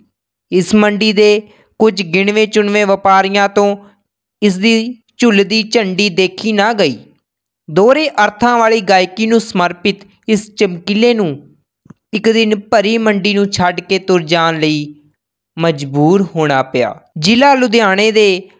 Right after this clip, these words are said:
ਬੁੱਕਲ 'ਚ ਵਸਿਆ ਪਿੰਡ ਹੈ ਦੁਗਰੀ, ਜੋ ਕਿ ਇੱਕ ਸ਼ਹਿਰ ਦਾ ਰੂਪ ਧਾਰਨ ਕਰ ਗਿਆ ਹੈ।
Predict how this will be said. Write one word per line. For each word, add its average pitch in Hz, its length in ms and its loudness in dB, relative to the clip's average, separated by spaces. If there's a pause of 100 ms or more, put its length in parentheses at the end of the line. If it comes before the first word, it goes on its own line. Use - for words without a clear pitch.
(120)
ਬੁੱਕਲ 185 440 2
'ਚ 226 120 -2
ਵਸਿਆ 208 560 2
ਪਿੰਡ 190 300 -4
ਹੈ 190 180 2
ਦੁਗਰੀ, 165 680 -2 (760)
ਜੋ 165 260 2
ਕਿ 202 160 -6
ਇੱਕ - 260 -6
ਸ਼ਹਿਰ 180 440 0
ਦਾ 190 340 0 (640)
ਰੂਪ 208 360 0
ਧਾਰਨ 185 360 0
ਕਰ 170 260 0
ਗਿਆ 143 300 0
ਹੈ। 131 360 -8